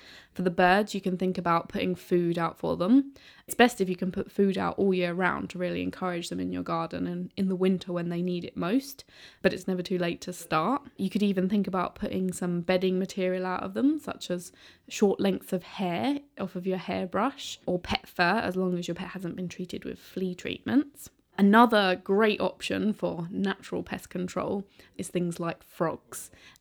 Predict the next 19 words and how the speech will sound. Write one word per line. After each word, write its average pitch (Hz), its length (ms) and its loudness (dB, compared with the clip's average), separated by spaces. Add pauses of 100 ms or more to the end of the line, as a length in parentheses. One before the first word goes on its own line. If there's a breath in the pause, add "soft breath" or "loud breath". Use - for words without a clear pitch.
(120)
And 175 240 -2
the 175 60 -4
best 262 220 4
thing 196 100 4
you 180 120 2
can 175 140 0
do 170 140 2
to 170 100 -4
encourage 170 760 -2
frogs, 196 420 -2 (100)
and 175 320 -2 (260)
a 214 60 0
lot 247 140 4
of 190 100 -2
wildlife 170 460 -2
really, 170 260 0
in 170 80 -4
your 170 100 -4
garden, 170 480 -2